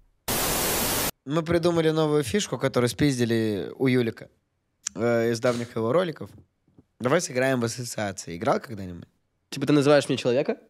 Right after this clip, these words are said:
Speaker 1: Я тебе называю, я говорю тебе любое, какое-то слово, а ты говоришь, с чем оно у тебя ассоциируется.
Speaker 2: Ну давай, ты
Speaker 1: Мы
Speaker 2: придумал
Speaker 1: делаем
Speaker 2: слово.
Speaker 1: это, потому что хотим нарезок в ТикТоке. Ребята, спасибо всем, кто нарезает это в ТикТоке, в ин-, YouTube, э,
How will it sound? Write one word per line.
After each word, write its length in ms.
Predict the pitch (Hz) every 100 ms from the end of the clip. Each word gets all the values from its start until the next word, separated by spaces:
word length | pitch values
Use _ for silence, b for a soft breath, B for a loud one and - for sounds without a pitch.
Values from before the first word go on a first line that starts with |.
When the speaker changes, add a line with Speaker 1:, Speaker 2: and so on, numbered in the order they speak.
| _
Speaker 1:
Я 140 | 165 196
тебе 180 | 175
называю, 480 | 147 139 147 156 127
я 80 | 190
говорю 240 | 185 185
тебе 220 | 196 160 110
любое, 440 | 110 165 226 123
какое-то 380 | - 196 175 117
слово, 640 | - 123 175 254 156 101
а 60 | 107
ты 320 | - 175 214
говоришь, 640 | 160 131 117 113 190 -
с 40 | -
чем 280 | - 104 156
оно 180 | 131
у 60 | 139
тебя 300 | - 92 101
ассоциируется. 540 | 147 - 101 - 95
Speaker 2:
Ну 160 | 135 135
давай, 720 | 135 196 254 196 190 214 170
ты 180 | 147 151
Speaker 1:
Мы 140 | 135 156
Speaker 2:
придумал 120 | 165
Speaker 1:
делаем 280 | 165 180 180
Speaker 2:
слово. 100 | 170
Speaker 1:
это, 140 | 165
потому 320 | 156 147 151
что 160 | 165 165
хотим 300 | 147 147 165
нарезок 380 | 147 135 165 156
в 60 |
ТикТоке. 420 | - 156 147 156 98
Ребята, 340 | 98 120 113
спасибо 420 | - 104 123 160
всем, 240 | 170 - 151
кто 180 | -
нарезает 460 | 107 104 107 110 95
это 160 | 90 87
в 20 |
ТикТоке, 400 | 117 - 151 98
в 100 | 85
ин-, 100 | 98
YouTube, 420 | 98 113 113 101
э, 380 | 101 90 85 80